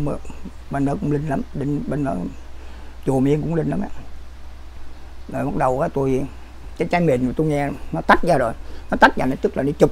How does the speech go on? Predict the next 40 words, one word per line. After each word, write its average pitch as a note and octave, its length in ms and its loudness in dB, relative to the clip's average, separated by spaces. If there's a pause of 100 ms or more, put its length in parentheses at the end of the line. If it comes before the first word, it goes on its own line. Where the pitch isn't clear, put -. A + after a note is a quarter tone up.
xuống A3 120 10
đó, B3+ 100 6 (380)
nó F3+ 80 0
chụp - 260 4
xuống, F#3+ 120 6
mình E3 80 0
đi D3+ 80 4
dưới E3+ 160 6
là - 180 2
chụp C#3+ 160 4
là, B2 140 0
là A#2 140 -4
chết. F2 200 -2 (580)
Mà B2 180 -4
sao C#3+ 100 0
trái E3+ 140 2
mìn C3+ 200 2
nó C3+ 60 0 (220)
nách F3 240 2
ra C#3 100 -2
nó C3+ 100 0
không C3+ 200 0
nổ, A#2+ 220 -4 (1000)
đi D#3 80 0
nổ D#3+ 380 4
trái F3+ 100 4
mìn B2+ 280 2
dưới. D3 320 2
Mà C#3+ 160 -2
hên C3+ 300 0 (920)
tôi C#3+ 180 2
chỉ C3 100 2
bị D3+ 180 4
thương D3+ 280 6
là A#2+ 220 2 (840)
ống F#3+ 260 8
quần, B2 380 8
bình B2+ 280 -2
toan, E3+ 360 8
rồi D#3 100 2